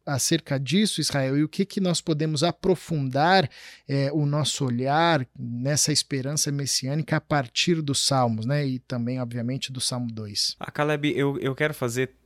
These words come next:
Speaker 2: três rápidas considerações aqui. Enquanto você falava, eu tava, ah, observando. Uma primeira delas é que esses salmos, ah, que a gente encontra nas Escrituras,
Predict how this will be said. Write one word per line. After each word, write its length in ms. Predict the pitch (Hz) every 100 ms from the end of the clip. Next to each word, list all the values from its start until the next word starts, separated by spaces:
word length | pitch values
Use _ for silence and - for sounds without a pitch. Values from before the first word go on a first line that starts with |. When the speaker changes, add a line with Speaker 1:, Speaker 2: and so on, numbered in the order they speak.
| _
Speaker 2:
três 360 | 135 143 143 117
rápidas 680 | 110 110 - 110 104 - -
considerações 1080 | 117 113 - 113 110 104 - 117 110 87
aqui. 380 | 78 - 113 101 -
Enquanto 420 | 110 120 117 -
você 280 | 107 - 107
falava, 640 | - 98 107 107 101 101 -
eu 80 | 101
tava, 460 | 101 98 98 90 -
ah, 240 | 98 95 -
observando. 800 | 113 - - 104 95 110 107 101
Uma 220 | 120 131
primeira 640 | - - 123 131 165 175 101
delas 580 | 92 113 98 80 - - - - - - -
é 100 | 147
que 400 | - 170 160 -
esses 440 | 175 226 - - 131
salmos, 800 | - 117 131 143 98 90 - - -
ah, 180 | 101 98
que 140 | -
a 20 | 107
gente 280 | 113 -
encontra 500 | 104 117 131 127 107
nas 140 | 98 95
Escrituras, 800 | 98 - 92 - 123 143 104